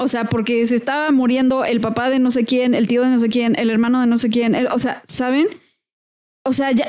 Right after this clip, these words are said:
ya para cuando llegó diciembre, aunque ni siquiera las sesiones estaban siendo presenciales, que también eso a mí me costó muchísimo trabajo adaptarme a la parte online, dije, "Güey, ya no puedo", ¿no? O sea, porque me empecé a deprimir yo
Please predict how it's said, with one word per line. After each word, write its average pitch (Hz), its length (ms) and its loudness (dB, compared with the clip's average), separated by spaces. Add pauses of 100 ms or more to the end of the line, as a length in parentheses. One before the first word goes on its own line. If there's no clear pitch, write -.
ya 294 240 2
para 359 320 -2
cuando 240 300 0
llegó 226 280 2
diciembre, 269 880 2
aunque 254 260 2
ni 254 100 2
siquiera 285 320 0
las 320 120 2
sesiones 240 360 2
estaban 240 340 0
siendo 233 300 2
presenciales, 220 760 0
que 226 100 -2
también 220 320 0
eso 277 160 -2
a 220 40 0
mí 226 100 2
me 240 120 2
costó 220 380 -2
muchísimo 226 460 2
trabajo 185 320 -4
adaptarme 202 500 -2
a 202 60 -2
la 175 100 0
parte 190 300 -4
online, 202 400 0 (760)
dije, 285 540 0 (240)
"Güey, 294 360 0 (800)
ya 294 140 2
no 294 80 4
puedo", 285 220 0 (520)
¿no? 269 200 0
O 269 120 -2
sea, 269 120 -2
porque 254 240 -2
me 247 140 2
empecé 254 320 0
a 285 60 0
deprimir 240 600 2
yo 240 400 0